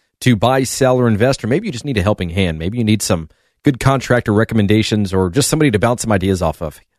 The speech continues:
Always here to help. My team sells over a hundred homes a year. We've been in the top one percent of agents since two thousand nine.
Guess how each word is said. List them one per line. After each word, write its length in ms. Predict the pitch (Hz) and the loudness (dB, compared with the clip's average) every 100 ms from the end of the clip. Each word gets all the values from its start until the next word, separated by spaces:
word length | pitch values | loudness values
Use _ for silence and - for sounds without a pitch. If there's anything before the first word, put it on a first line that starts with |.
| _ | _
Always 340 | - 175 202 - | 0 2 2 2
here 100 | 170 | 2
to 100 | 139 | 4
help. 220 | 147 143 | 2 0
My 100 | 123 | -2
team 260 | - 143 127 | -2 -4 -2
sells 340 | - 135 117 | 0 0 2
over 180 | 131 110 | 0 2
a 60 | |
hundred 220 | 98 123 104 | 0 0 0
homes 200 | 123 101 | 0 0
a 60 | |
year. 200 | 101 120 | 2 2
We've 140 | 113 98 | 2 2
been 120 | 104 | 0
in 60 | |
the 60 | 87 | 0
top 260 | 98 117 - | 0 0 0
one 240 | 95 131 | -2 0
percent 340 | 120 110 123 | 0 -2 0
of 80 | 107 | 2
agents 420 | 104 110 113 - - _ _ _ | 2 2 0 -2 -8 _ _ _
since 260 | - 117 - | -2 -2 0
two 160 | 156 | 0
thousand 400 | 156 147 139 120 | 2 0 0 0
nine. 380 | 110 113 117 120 | 2 2 0 -2